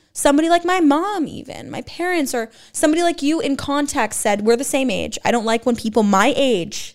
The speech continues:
tell me they're proud of me," that comes off as condescending. Please take this as a lesson, because there are a lot of people who listen to this podcast, friends of mine, who still say this all the fucking time, and I can't stand it. Don't tell me you're proud of me if we're the same age, we graduated the same year, you don't have anything above me,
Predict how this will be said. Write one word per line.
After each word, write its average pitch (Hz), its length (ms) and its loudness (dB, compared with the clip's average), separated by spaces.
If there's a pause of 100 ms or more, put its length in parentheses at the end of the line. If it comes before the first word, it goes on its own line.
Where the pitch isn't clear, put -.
tell 220 180 -4
me 208 100 -4
they're 190 140 -2
proud 175 280 -2
of 208 100 -10
me," 285 320 -4 (1000)
that 240 240 4
comes 269 240 0
off 240 160 6
as 220 80 -2
condescending. 208 480 -2
Please 294 260 -4
take 370 120 -4
this 349 120 -8
as 311 100 -2
a 285 40 0
lesson, 220 260 -2
because 226 200 -4
there 220 80 2
are - 20 2
a 202 40 0
lot 202 160 2
of 240 60 -6
people 247 200 -6
who 226 60 -2
listen 202 260 -4
to 214 60 -8
this 202 120 -6
podcast, 190 600 -4
friends 214 260 -2
of 202 100 -4
mine, 190 320 -2
who 214 140 -6
still 220 280 -2
say 208 220 -2
this 202 180 -2
all 190 200 -4
the 208 80 -8
fucking 208 400 -8
time, 180 320 -6
and 185 80 -6
I 175 40 -8
can't - 280 -12
stand - 320 -10
it. - 140 -20 (520)
Don't 277 240 4
tell 285 160 -2
me 285 80 2
you're 277 100 4
proud 202 280 4
of 226 80 -2
me 254 100 0
if 247 100 -6
we're 208 100 -6
the 202 60 -8
same 220 400 -2
age, 202 280 -4
we 196 80 -12
graduated 214 480 0
the 233 60 -2
same 214 320 -4
year, 185 140 -4
you 202 140 -6
don't 240 80 -4
have 254 180 -2
anything 240 280 0
above 190 280 -2
me, - 200 -14